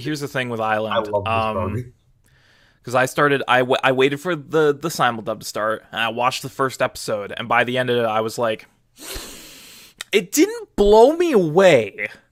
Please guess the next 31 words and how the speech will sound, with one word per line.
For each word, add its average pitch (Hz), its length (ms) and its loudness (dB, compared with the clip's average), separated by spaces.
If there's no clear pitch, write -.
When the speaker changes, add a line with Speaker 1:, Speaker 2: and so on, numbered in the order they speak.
Speaker 1:
but 180 280 2
it 185 160 2
did 196 260 -4
just 185 440 0
enough 214 320 0
to 190 100 -4
keep - 320 -14
me 156 200 -6
interested 156 760 -2
so - 200 -6
that 123 160 2
I 123 60 6
wanna 135 280 -2
watch 127 400 -4
more." 143 680 -2
So - 220 -2
that's 247 240 4
a 190 40 2
Speaker 2:
Okay. 120 100 -4
Speaker 1:
victory 123 480 0
in 101 120 -10
my 104 200 -4
book. - 400 -10
Speaker 2:
Yeah, 87 220 -8
it 123 160 2
is 151 140 0
a 139 60 0
victory 143 380 -2
in 123 40 0
his 131 200 2
book. 107 320 2